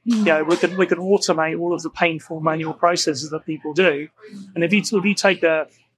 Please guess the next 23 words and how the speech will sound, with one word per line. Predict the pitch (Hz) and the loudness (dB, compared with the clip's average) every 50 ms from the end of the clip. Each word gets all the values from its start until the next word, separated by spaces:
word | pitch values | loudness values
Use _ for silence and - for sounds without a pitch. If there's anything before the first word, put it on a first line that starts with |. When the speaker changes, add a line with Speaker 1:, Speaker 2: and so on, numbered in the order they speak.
| _ - | _ 0
Speaker 2:
you | 175 | 0
know, | 156 151 151 - - _ _ _ _ _ - | 0 0 0 -6 -12 _ _ _ _ _ -2
there | 185 170 | 0 2
might | 170 190 185 180 | 4 4 4 2
be | 175 | 0
something | - - 180 160 165 165 | 0 0 0 0 0 -2
on | 160 160 | -2 -2
a | 151 | -2
particular | - 170 - 185 - - 151 151 | -2 -2 -2 -2 -2 -4 -8 -4
trading | - - 185 175 170 160 156 151 139 | 2 2 4 4 2 0 -4 -6 -4
desk | 147 147 - - - - | -4 -4 -2 -4 -4 -2
where | - 156 151 147 139 - _ _ - - _ - | 0 0 0 -2 -4 -8 _ _ -20 -8 _ -2
if | 170 160 | 0 2
they're | 190 180 | 4 2
having | 185 180 170 | 2 2 0
to | - 175 | -4 -4
book | 156 156 190 185 196 - - | -2 0 0 0 0 0 -2
something | - - - 160 - - 160 151 151 160 - _ _ - - | 0 0 0 0 -2 -8 -8 -8 -8 -10 -14 _ _ -6 0
post-trade, | - 175 175 - - - - 147 139 143 147 - _ _ _ _ _ _ _ _ _ _ _ - | 2 2 2 0 -2 -2 -2 -2 -2 -2 -6 -8 _ _ _ _ _ _ _ _ _ _ _ -4
it | 185 170 | -2 0
might | 160 170 170 175 175 | 2 2 2 2 2
take | - 175 175 - | 2 2 2 2
them | 165 151 147 147 143 | -2 -4 -4 -4 -8